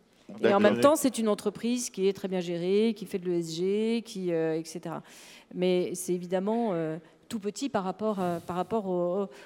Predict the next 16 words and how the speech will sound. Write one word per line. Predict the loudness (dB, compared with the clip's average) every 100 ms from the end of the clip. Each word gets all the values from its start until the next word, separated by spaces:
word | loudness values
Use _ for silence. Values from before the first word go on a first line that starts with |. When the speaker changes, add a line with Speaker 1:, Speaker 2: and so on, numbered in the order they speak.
| -6
Speaker 1:
aux | 0 2 2
autres | 0 0 2
investissements, | 2 -2 -2 -2
parce | 0 -2
que, | -4
mais | -4
ça, | -4 -4
c'est | -2 -2
dans | -4 2 4 6
le | 4
véhicule, | 2 0 -2 -6 -6 -4
euh, | -4 -2
Résinvest, | -4 -4 -4 -4 -4 -4
qui | -8
est | -6
un, | -6 -8